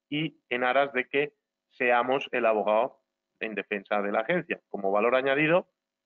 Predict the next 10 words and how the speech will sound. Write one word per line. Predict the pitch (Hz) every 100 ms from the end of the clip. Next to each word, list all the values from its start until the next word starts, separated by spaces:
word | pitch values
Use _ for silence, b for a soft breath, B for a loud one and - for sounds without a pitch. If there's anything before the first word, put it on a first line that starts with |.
| _
y | 110
también | - 101 107 120 -
recomendando | 127 131 127 127 127 135 135 156 - _ _ _ _ _ _ _
muchas | 120 120 120
cuestiones | 131 120 135 127 135
para | 117 120 - -
que |
no | 101
tengan | 107 113 120
problemas. | 101 85 85 _